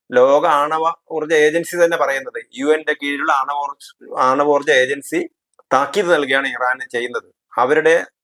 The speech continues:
നിയ-, നിയന്ത്രണങ്ങൾക്ക്, നിർദ്ദേശങ്ങൾക്ക് വിരുദ്ധമായിട്ടാണ് ഇറാൻ ആണവോർജ്ജം ഉണ്ടാക്കുന്നത്, ആണവായുധം ഉണ്ടാക്കുന്നത്. ആ ഇറാൻ ആണവായുധം ഉണ്ടാക്കിയാൽ പൂർണ്ണമായിട്ടും അവർക്ക് ഇസ്രായേലിനെ ഇല്ലാതാക്കാൻ പറ്റും. അപ്പൊ ഇസ്രായേലിന്റെ നിലനിൽപ്പിന് വേണ്ടിയിട്ട് അവർ, അവർക്ക് വേണമെങ്കിൽ തിരിച്ചടിക്കാം.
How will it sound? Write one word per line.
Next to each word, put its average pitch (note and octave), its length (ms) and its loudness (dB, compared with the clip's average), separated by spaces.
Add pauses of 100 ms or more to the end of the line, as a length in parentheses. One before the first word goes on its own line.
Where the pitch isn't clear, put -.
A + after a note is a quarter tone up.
(120)
നിയ-, C#3 340 -4
നിയന്ത്രണങ്ങൾക്ക്, D3+ 800 -2
നിർദ്ദേശങ്ങൾക്ക് D3+ 680 0
വിരുദ്ധമായിട്ടാണ് D3+ 880 0 (380)
ഇറാൻ C#3+ 340 2
ആണവോർജ്ജം D3 500 0
ഉണ്ടാക്കുന്നത്, C3 440 -4 (640)
ആണവായുധം D3+ 500 2
ഉണ്ടാക്കുന്നത്. C#3 540 -6 (480)
ആ D3+ 120 4
ഇറാൻ D3+ 340 2
ആണവായുധം D#3+ 460 -2
ഉണ്ടാക്കിയാൽ D#3+ 400 -2
പൂർണ്ണമായിട്ടും D#3+ 480 0
അവർക്ക് D#3+ 260 -4
ഇസ്രായേലിനെ D#3+ 420 0
ഇല്ലാതാക്കാൻ D#3 440 0
പറ്റും. - 320 -6
അപ്പൊ D#3 120 -4
ഇസ്രായേലിന്റെ F3+ 540 0
നിലനിൽപ്പിന് E3+ 540 0
വേണ്ടിയിട്ട് B2+ 460 -4 (640)
അവർ, - 220 0
അവർക്ക് C#3 360 -2
വേണമെങ്കിൽ D3+ 400 0
തിരിച്ചടിക്കാം. F3+ 520 -2